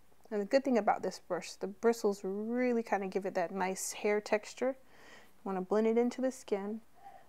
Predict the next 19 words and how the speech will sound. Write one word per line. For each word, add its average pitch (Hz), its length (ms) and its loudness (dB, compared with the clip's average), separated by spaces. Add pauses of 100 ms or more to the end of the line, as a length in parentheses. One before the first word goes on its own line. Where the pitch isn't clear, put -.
(120)
and 220 80 -2
you 233 80 0
wanna 254 200 -2 (120)
build 294 300 4
it 220 100 6
up. - 340 6 (2250)
Just - 160 -20 (100)
build 247 280 4
up - 160 -4
that - 200 -6
dirt - 240 -8
look. 262 300 -4 (3000)
And 214 120 2
what 196 200 0
you - 40 -14
can - 120 -8
also 220 340 0
use 185 440 -4
too 190 460 -4